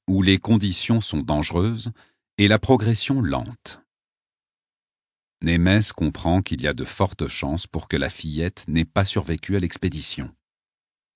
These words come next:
Elle a lu dans l'esprit du vieux prêtre par quels moyens rudimentaires le peuple indivisible s'efforce d'affronter les conditions qui règnent à la surface. Elle esquisse un petit sourire.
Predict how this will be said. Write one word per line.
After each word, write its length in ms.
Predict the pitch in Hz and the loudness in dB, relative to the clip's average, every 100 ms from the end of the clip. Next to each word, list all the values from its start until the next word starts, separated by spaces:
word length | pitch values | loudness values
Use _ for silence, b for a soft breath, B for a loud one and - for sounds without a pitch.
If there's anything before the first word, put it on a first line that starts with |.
| _ _ _ _ | _ _ _ _
Elle 160 | 101 107 | 6 8
a 80 | 117 | 8
lu 300 | 117 139 143 | 6 4 4
dans 160 | 90 | 2
l'esprit 420 | 80 85 - - 107 | 4 2 0 0 2
du 140 | 85 | 0
vieux 200 | 78 78 | 0 -2
prêtre 600 | - 107 123 - - - _ _ | 0 -2 -2 -8 -20 -20 _ _
par 220 | 113 107 | 4 4
quels 180 | - 139 | 4 4
moyens 400 | 120 117 107 95 | 6 6 8 6
rudimentaires 840 | - 104 90 85 82 - 101 110 98 | 6 4 6 4 4 2 2 2 2
le 140 | 85 | 2
peuple 320 | - 85 - - | 4 2 2 0
indivisible 840 | 101 98 82 82 65 85 104 117 b b b - | 2 4 2 0 0 -2 0 -4 b b b -10
s'efforce 560 | - 113 - 131 107 | 2 4 6 2 2
d'affronter 540 | 92 101 - 90 - 98 | 2 2 2 -2 4 4
les 100 | 82 | 4
conditions 560 | - 82 76 - 101 | 0 0 0 0 2
qui 180 | 107 90 | 2 0
règnent 260 | 80 87 92 | 2 2 2
à 40 | |
la 100 | 82 | 0
surface. 680 | - - - - - - - _ _ _ _ _ _ _ _ _ _ _ _ _ - | -2 -6 -6 -8 -8 -10 -12 _ _ _ _ _ _ _ _ _ _ _ _ _ 4
Elle 160 | 107 | 6
esquisse 440 | 113 - - 95 113 | 6 4 -6 -2 0
un 80 | |
petit 280 | 98 95 - | 2 0 -2
sourire. 640 | 92 80 - 107 - - | -2 -2 -2 -6 -10 -16